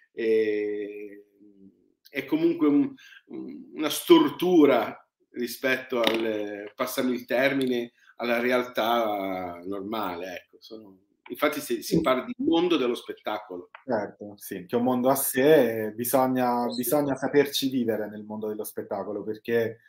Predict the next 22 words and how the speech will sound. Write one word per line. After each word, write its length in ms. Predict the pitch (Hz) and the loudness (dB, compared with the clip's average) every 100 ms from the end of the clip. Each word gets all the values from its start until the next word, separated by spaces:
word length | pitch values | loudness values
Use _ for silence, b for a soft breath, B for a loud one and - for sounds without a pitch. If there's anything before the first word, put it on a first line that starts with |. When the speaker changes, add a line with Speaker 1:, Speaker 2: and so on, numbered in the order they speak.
| b | b
Speaker 2:
ci 140 | - 131 | -6 -2
sono 360 | 135 131 123 | 2 2 0
tante 640 | 123 131 135 135 131 131 127 | 2 2 2 -2 4 6 6
luci 500 | 139 156 165 170 160 | 6 6 6 4 2
e 160 | 113 | 2
tante 340 | - 120 117 117 | 0 -6 -4 -4
ombre, 460 | 107 98 98 104 104 | -4 -6 -8 -8 -8
quindi 200 | 117 113 | -8 -6
Speaker 1:
Eh, 60 | |
Speaker 2:
bisogna 460 | 107 110 131 127 120 | -2 0 0 0 0
Speaker 1:
sì. 60 | |
Speaker 2:
avere 180 | 123 120 120 | 4 4 4
sempre 440 | 139 135 135 127 | 2 2 -2 -2
i 100 | 120 | -2
piedi 540 | - 127 123 123 120 120 | -2 0 0 0 -2 -2
ben 180 | 117 117 | -6 -8
piantati 440 | - 113 117 110 117 | -10 -10 -8 -8 -8
a 100 | - | -8
terra, 380 | 120 120 113 98 | -4 -2 -2 -6
perché 240 | 98 - | -12 -12
un 100 | 107 | -10
giorno 640 | 110 120 117 113 110 110 | -2 0 0 -4 -8 -10